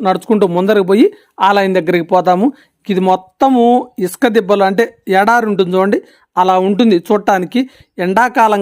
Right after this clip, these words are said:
కానీ మధ్యాహ్నం పూట కానీ వస్తే ఇక్కడ చాలా కాలుతూ ఉంటుంది ఇసుక. ఇక్కడైతే మనకి ఏమీ దొరకవు, ఏమైనా మంచినీళ్ళు కానీ అలాంటివి వస్తూ వస్తూ మనం వెంట తెచ్చుకుంటే మంచిది. అలాగే ఇక్కడ మనం నడుచుకుంటూ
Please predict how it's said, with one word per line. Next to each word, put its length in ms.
కానీ 260
మధ్యాహ్నం 480
పూట 160
కానీ 200
వస్తే 180
ఇక్కడ 220
చాలా 320
కాలుతూ 340
ఉంటుంది 280
ఇసుక. 200
ఇక్కడైతే 440
మనకి 240
ఏమీ 160
దొరకవు, 380
ఏమైనా 280
మంచినీళ్ళు 540
కానీ 220
అలాంటివి 420
వస్తూ 220
వస్తూ 200
మనం 220
వెంట 140
తెచ్చుకుంటే 440
మంచిది. 360
అలాగే 380
ఇక్కడ 200
మనం 240
నడుచుకుంటూ 420